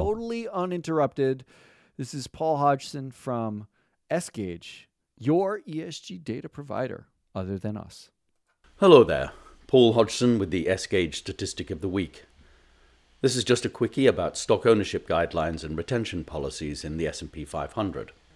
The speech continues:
Speaker 2: So the good news is that ninety-six percent of companies have publicly disclosed stock ownership guidelines for their C E O and their other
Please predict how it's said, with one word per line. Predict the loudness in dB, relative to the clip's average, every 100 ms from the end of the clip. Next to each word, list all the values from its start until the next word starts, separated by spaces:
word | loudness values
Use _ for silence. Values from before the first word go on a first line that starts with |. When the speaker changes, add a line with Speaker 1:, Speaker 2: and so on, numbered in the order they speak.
| _ -4
Speaker 2:
So | 2
the | 4
good | 6 4
news | 2 0 -4
is | -4
that | -4 -4 -4
ninety-six | -2 0 0 -2 -2 -4
percent | -4 -6 -4 -4 -6 -14 -6
of | -6 -4
companies | -6 -4 -6 -6 -8 -16 _ _ _ _ _
have | -6 -2
publicly | -2 -4 -4 -6
disclosed | -4 -6 -2 0 0 -4 -10
stock | -8 -2
ownership | 0 0 -2 -6
guidelines | -6 -4 -6 -6 -10 -14
for | -8
their | -6 -6
C | -6 -8 -6 -4
E |
O | -2 -4
and | -6 -10
their | -8 -6 -6
other | -4 -6